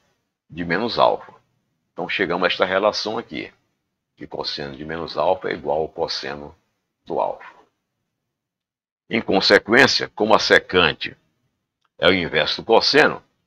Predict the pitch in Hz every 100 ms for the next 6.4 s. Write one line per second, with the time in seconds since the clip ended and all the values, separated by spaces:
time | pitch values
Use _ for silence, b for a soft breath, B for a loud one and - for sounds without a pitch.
0 | _ - 127 - 185 185 95 78 - _
1 | _ _ - 107 101 - 82 80 92 104
2 | 120 92 - 92 101 95 127 151 - -
3 | - 127 - 107 113 95 123 - _ _
4 | - - 107 - 90 95 101 120 117 _
5 | _ _ _ _ _ _ _ _ - 71
6 | 60 - -